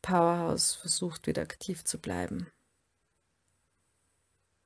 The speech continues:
Und zum Entspannen für die Handgelenke schließen, öffnen, schließen, öffnen, dreimal mit beiden Händen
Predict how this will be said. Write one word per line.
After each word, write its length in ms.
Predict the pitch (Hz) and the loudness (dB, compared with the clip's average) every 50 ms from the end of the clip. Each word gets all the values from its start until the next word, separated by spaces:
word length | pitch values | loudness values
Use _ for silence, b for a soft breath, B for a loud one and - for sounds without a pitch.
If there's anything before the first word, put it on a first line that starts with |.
| _ - - _ _ _ _ _ _ _ _ _ _ _ _ _ _ _ _ _ _ _ _ _ _ _ _ _ _ _ _ _ _ _ _ _ _ _ _ - - _ | _ -20 -20 _ _ _ _ _ _ _ _ _ _ _ _ _ _ _ _ _ _ _ _ _ _ _ _ _ _ _ _ _ _ _ _ _ _ _ _ -20 -12 _
Und 460 | - 254 262 269 262 254 247 240 247 | 2 4 6 8 10 10 10 8 8
zum 160 | - - 190 180 | 4 0 2 0
Entspannen 480 | 175 - - - 160 156 160 156 160 | 0 -2 0 2 4 6 6 4 4
für 160 | - - 156 | 2 0 -4
die 140 | 156 180 180 | -2 0 2
Handgelenke 1000 | 196 202 214 214 - - 202 190 185 180 180 180 175 - - 180 175 175 175 175 160 160 - _ _ _ _ _ _ _ - | 4 4 2 2 2 0 2 4 4 4 2 2 0 0 2 2 4 4 2 0 -4 -8 -14 _ _ _ _ _ _ _ -12
schließen, 1000 | - - - - - - - 233 226 233 233 226 220 220 - - - 208 196 196 | -8 -6 -4 -4 -4 -2 0 4 4 6 6 6 6 4 4 4 4 2 2 2
öffnen, 640 | - - 185 180 165 - - - - 175 170 175 175 | 2 2 2 2 4 2 0 0 0 0 -2 -2 -2
schließen, 680 | - - - - - 196 190 185 180 - - - 165 | -4 -6 -6 -4 -2 -2 -2 0 0 2 2 2 0
öffnen, 600 | - - - 262 262 - - - 254 233 226 220 220 | 2 4 4 4 2 2 2 6 6 8 8 6 4
dreimal 760 | - - - 156 156 160 165 170 170 185 202 208 214 220 220 | 0 0 2 4 4 4 2 2 2 4 6 6 6 6 6
mit 220 | 208 196 - - | 4 2 0 -2
beiden 300 | - 185 170 165 - 175 | -2 0 0 2 2 0
Händen 480 | 185 190 214 208 214 - - - 202 196 | 0 2 0 0 0 -2 -2 -2 -2 -2